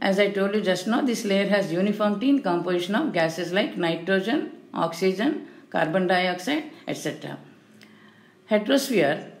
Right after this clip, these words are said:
this is a layer above ninety kilometers of the atmosphere, that means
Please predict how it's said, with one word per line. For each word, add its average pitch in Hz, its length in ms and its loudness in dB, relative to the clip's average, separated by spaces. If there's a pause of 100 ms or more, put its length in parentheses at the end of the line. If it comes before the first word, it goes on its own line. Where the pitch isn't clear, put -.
(880)
this 226 180 0
is 285 140 4
a 311 60 4
layer 240 400 2
above 214 260 2
ninety 196 340 0
kilometers 185 560 -2
of 165 140 -4
the 185 100 2
atmosphere, 147 640 -4 (440)
that 185 160 -4
means 226 240 -4